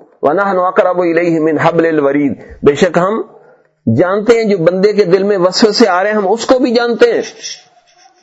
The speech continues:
جو دل میں ہم باتیں پکاتے رہتے ہیں نا، اللہ کو پتہ ہے کیا سوچ رہے ہیں آپ۔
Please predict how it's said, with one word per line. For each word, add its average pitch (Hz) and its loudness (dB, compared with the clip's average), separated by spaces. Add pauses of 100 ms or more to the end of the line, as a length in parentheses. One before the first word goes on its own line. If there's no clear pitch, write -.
(1040)
جو 190 2
دل 202 0
میں 214 0
ہم 190 -2
باتیں 185 0
پکاتے 180 0
رہتے 214 -2
ہیں 240 2
نا، 233 0
اللہ 214 0
کو 208 0
پتہ 214 0
ہے 226 0
کیا 214 2
سوچ 190 0
رہے 156 2
ہیں 135 -2
آپ۔ - -6